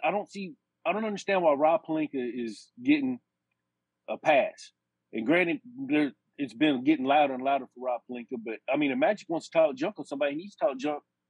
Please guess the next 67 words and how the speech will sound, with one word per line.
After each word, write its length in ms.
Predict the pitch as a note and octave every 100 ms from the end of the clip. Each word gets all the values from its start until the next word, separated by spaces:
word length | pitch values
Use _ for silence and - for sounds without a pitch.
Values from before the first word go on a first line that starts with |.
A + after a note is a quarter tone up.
| -
on 100 | C3+
the 80 | A#2+
guy 220 | D3+ D#3+
that 160 | C3 -
took 160 | E3
his 100 | C3+
job. 420 | G#2+ E3 A#3 G#2 - _ _ _
He 80 | -
needs 160 | E3+ G#3+
to 40 |
be 80 | C#3
talking 300 | E3 D3+ C3
junk 240 | C#3 D3+
on 160 | C#3+ B2
Rob 240 | D3+ D3 -
Pelinka. 320 | D3 B3 C3+
That's 220 | D3 A3
who 60 | C#3
he 80 | C3+
needs 180 | A3+
to 80 | C3
be 60 | A#2+
talking 320 | B2 A2 G#2+
junk 260 | A#2 A2 A#2+
on, 180 | C3+
because 360 | D#3+ B2+ A#2+ - _ - _ _
if 240 | - C3 -
he's 220 | G#3+ G3
gonna 240 | F#3 F#3
say 400 | - G3 D#3 C#3 - _ _
that 120 | C3+ B2
LeBron 380 | A#2+ E3 D#3+
James 320 | C#3+ E3+ D#3+ C3
is 140 | A#2
G 340 | A#2 E3 F3
M, 180 | F#3 D3 - _
then 100 | B2
what 120 | D#3 A3+
does 100 | G3+
that 160 | F#3+
say 160 | - G3
about 260 | F#3 E3+
Rob 220 | D#3+ F#3 -
Pelinka, 400 | D3 F#3+ - C3+
that 140 | C3+
he's 220 | F3 F3+
letting 180 | D#3+ D3
the 80 | B2
player 300 | - F3 D#3
of 80 | C3+
the 40 |
team 360 | - F#3+ E3 C#3+ _ _ -
make 200 | D3 D3+
all 180 | C#3+
the 60 | C3
moves? 340 | D#3+ D#3 G#2 -
That's 220 | G#3 -
on 180 | F3+ D3+
Rob. 300 | F#3 F3 F2+ -
Rob 280 | B2+ A#3+ A#3
is 80 | E3
the 80 | E3+
one 180 | F3+ D#3
who's 180 | D#3+
getting 200 | C3+ C#3
a 140 | B2 E3+
paycheck 420 | F3 - B2